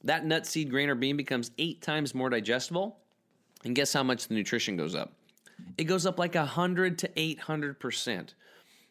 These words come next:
So if you had a sunflower seed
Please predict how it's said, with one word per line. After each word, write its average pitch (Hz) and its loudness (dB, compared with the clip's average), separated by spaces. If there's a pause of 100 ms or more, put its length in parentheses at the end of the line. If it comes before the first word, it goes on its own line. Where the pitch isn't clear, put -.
(100)
So 120 0 (680)
if 120 -6
you 147 2
had 139 2
a 110 2 (160)
sunflower 147 0
seed 98 -4